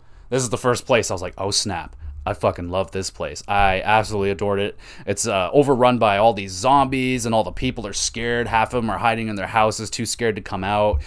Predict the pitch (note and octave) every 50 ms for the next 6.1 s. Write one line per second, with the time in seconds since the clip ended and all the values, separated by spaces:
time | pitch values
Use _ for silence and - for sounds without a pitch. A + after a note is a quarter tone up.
0 | - - - A#2 A2 G#2 - A2 G#2+ G#2+ G#2+ G#2 F#2 - A2+ G#2+ A2 A2 A2 A2+
1 | A2 A2+ A#2+ A#2+ C#3+ G3+ A#3+ C4+ D#4+ E4+ D4 F3+ G3 C4 D4 D4+ D#4 D#4 D4+ D4+
2 | D4+ D#4 D#4 D4 A#3+ D#3+ C#3+ C3+ B2 A#2+ A2 F#2 C#2+ B1+ D#2 G2 G#2+ A#2+ C#3+ D3
3 | C3 G#2 G2 F#2+ A2+ - - A2+ - - A2+ B2 B2+ A#2 A2 G#2+ G2 G#2+ A2+ A#2
4 | A2 G2+ G2 F#2+ - C#3 F3+ A3+ C4 A#3 A3 A3+ A#3 A#3+ - - A#3+ A3+ - -
5 | C3+ B2 B2 - - F3+ F3 F#3 D3 A2+ - - D3+ C#3 D#3+ E3+ B2+ G2 F2 E2+
6 | -